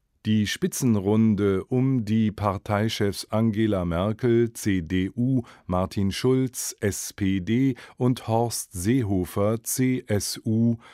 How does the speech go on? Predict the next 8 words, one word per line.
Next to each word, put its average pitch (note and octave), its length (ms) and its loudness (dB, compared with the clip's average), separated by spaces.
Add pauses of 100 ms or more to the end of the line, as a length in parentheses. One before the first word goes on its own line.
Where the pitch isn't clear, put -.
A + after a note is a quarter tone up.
(340)
war A#2 360 0
am G#2+ 380 2
Donnerstagabend B2 1300 0 (240)
zu - 240 0
einer A2+ 420 0
weiteren G2 640 0
Sitzung F2 800 -2
zusammengekommen. E2+ 1040 -2